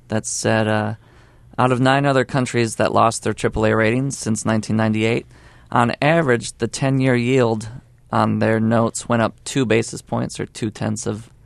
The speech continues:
of one percent, in the following week. I think the short-term effect may be small, but the long-term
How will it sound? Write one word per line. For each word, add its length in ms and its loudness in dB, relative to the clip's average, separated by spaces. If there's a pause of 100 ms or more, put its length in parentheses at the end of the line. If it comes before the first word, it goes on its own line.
(340)
of 100 -10
one 180 0
percent, 460 -4 (420)
in 140 4
the 80 4
following 560 2
week. 400 -6 (100)
I 60 -6
think 380 -2
the 80 -2
short-term 440 0
effect 360 -2
may 180 0
be 320 -4 (100)
small, 540 2 (380)
but 100 0
the 80 0
long-term 800 0